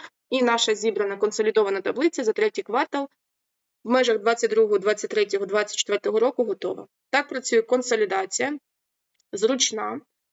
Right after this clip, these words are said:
але є ще додаткові інструменти, які дозволяють об'єднувати дані. Це, наприклад, середовище Power Query, обов'язково на ньому буду зап-, е, зупинятись, тому підписуйтесь, пишіть ваші коментарі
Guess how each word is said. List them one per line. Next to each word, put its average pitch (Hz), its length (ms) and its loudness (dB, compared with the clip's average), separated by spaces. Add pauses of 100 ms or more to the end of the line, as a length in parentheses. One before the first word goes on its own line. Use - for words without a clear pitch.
(200)
але 240 280 4
є 233 240 0
ще - 180 2
додаткові 220 440 2
інструменти, 240 540 0
які 220 200 0
дозволяють 208 500 0
об'єднувати 208 580 0
дані. 269 340 0
Це, 240 140 -4
наприклад, 214 380 0
середовище 202 500 0
Power 190 260 -2
Query, 277 340 0
обов'язково 196 440 0
на 202 80 0
ньому 196 220 -2
буду 190 180 0
зап-, 208 460 0
е, 202 40 0
зупинятись, 294 580 0
тому 220 200 -2
підписуйтесь, 262 720 -4
пишіть 233 320 -2
ваші 214 240 0
коментарі 202 560 -4